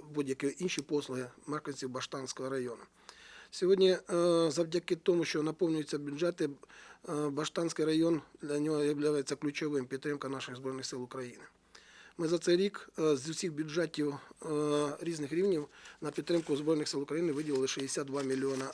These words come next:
гривень. Тому я думаю, що на кожній нараді з головами Т Г А, на зустрічах з нашими аграріями, з бізнесом,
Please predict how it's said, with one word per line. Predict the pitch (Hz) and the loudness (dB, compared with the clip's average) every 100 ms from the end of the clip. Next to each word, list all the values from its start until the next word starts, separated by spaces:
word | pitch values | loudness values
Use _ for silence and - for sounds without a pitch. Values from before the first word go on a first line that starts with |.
| - - - - - - - | -12 -18 -18 -20 -20 -16 -8
гривень. | 131 147 147 123 117 - 127 - - - - - - - - - - - - | -4 2 2 2 -6 -12 -12 -14 -18 -20 -20 -20 -20 -20 -20 -20 -20 -20 -12
Тому | 156 175 214 | 0 6 10
я | 196 | 8
думаю, | 185 196 185 180 | 8 4 6 4
що | - 170 160 - - | 4 2 2 -2 -12
на | 185 160 | -4 -4
кожній | 156 185 170 | 2 2 2
нараді | 170 175 175 165 | 2 4 4 2
з | 151 | 2
головами | 190 190 170 160 | 4 4 4 2
Т | 160 160 | 2 0
Г | 156 160 | 2 2
А, | |
на | 147 143 | 2 -2
зустрічах | 175 - 147 160 139 - | -4 -6 -4 -4 -4 -6
з | 147 | -6
нашими | 160 160 151 151 | -4 -2 -2 -4
аграріями, | - 151 175 170 147 147 | -4 -2 0 0 -2 -2
з | |
бізнесом, | 156 202 - 139 | -4 -6 -4 -8